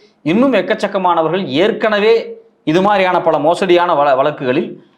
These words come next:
சிறையில் இருக்காங்க. இந்தியா முழுக்கவே நிறைய பேர் சிறையில் இருக்காங்க. இதுல அடுத்தது இவரையும் சோனம்த்தையும் உள்ள கொண்டு வந்துட்டாங்க.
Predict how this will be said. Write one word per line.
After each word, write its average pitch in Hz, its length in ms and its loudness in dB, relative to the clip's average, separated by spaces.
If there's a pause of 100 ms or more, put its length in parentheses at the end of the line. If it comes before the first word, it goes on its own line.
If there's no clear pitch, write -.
(180)
சிறையில் 190 440 0
இருக்காங்க. 117 460 -4
இந்தியா 151 360 0
முழுக்கவே 165 360 0
நிறைய 147 200 0
பேர் 135 120 -4
சிறையில் 127 320 -4
இருக்காங்க. 117 320 -4
இதுல 170 200 -4
அடுத்தது 139 380 0
இவரையும் 131 300 -2
சோனம்த்தையும் 139 360 -4
உள்ள 120 140 -2
கொண்டு 117 180 -4
வந்துட்டாங்க. 107 420 -12